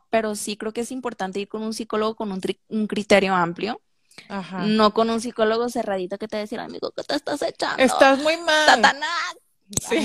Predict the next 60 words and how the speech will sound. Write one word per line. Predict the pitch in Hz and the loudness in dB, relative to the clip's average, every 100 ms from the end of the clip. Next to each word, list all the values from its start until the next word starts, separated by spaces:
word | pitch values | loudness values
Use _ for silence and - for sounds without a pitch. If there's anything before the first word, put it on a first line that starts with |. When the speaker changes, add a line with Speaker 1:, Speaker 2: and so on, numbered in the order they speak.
| 254 | 0
Speaker 1:
Ay, | 262 240 | 0 0
Speaker 2:
ya, | 214 | -2
Speaker 1:
no, | 208 208 | -4 -8
qué | 226 | 2
Speaker 2:
ya, | 233 | 4
Speaker 1:
hueva. | 226 247 208 | 4 0 -4
Speaker 2:
la | 277 269 | 4 4
neta, | 269 269 349 381 | 4 2 2 0
sí, | - 349 | -2 -6
porque | 370 415 349 | -6 -8 -6
hay | 339 | -6
de | 370 | -8
psicólogos | 392 202 180 214 349 | -4 -2 0 0 0
a | - | -2
Speaker 1:
Sí, | |
Speaker 2:
psicólogos, | 185 220 233 240 339 349 311 262 | -4 -4 -2 0 0 0 -4 -2
güey, | 262 | -2
Speaker 1:
sí, | |
Speaker 2:
está | 196 190 240 | -2 -2 -2
Speaker 1:
o | |
Speaker 2:
bien | |
Speaker 1:
sea, | 247 | -4
que | 254 294 | -2 2
Speaker 2:
cabrón | |
Speaker 1:
vayas | 240 220 339 | 2 0 -4
Speaker 2:
ese | 349 | -6
Speaker 1:
con | 320 | 2
alguien | 277 233 240 | 2 2 -2
que | 311 | -4
Speaker 2:
tema. | |
Speaker 1:
no | 277 | -2
vaya | 220 220 | -2 -2
a | |
juzgarte, | 277 320 302 214 180 156 185 240 | -4 -8 -10 -2 0 0 -2 -6
que | 247 | -6
vayas | 220 185 214 | -6 -6 -6
con | - 247 | -10 -12
alguien | 208 185 196 220 | -10 -10 -10 -8
que | 240 | -4
va | 214 175 | 0 0
a | - 226 | 0 -6
aportarte | - 233 190 175 - 190 190 226 | -6 -2 -2 -2 2 2 2 -6
y | |
no | 233 | -8
a | 214 | -8
juzgarte, | 214 220 214 196 190 | -8 -4 -2 0 -2
a | |
Speaker 2:
Ajá. | |
Speaker 1:
estarte | 240 185 175 180 | -6 -4 -4 -6
criticando, | 208 220 185 165 | -8 -6 -4 -4
porque | 165 - 170 | -4 -8 -6
qué | - 170 | 0 2
hueva, | 165 151 - | 2 0 0
a | 160 | 0
eso | 170 175 | 0 -4
no | 180 | -6
venimos | 180 180 180 | -6 -6 -6
a | |
este | 175 - | -6 -4
mundo. | 180 - - - | -4 -6 -12 -18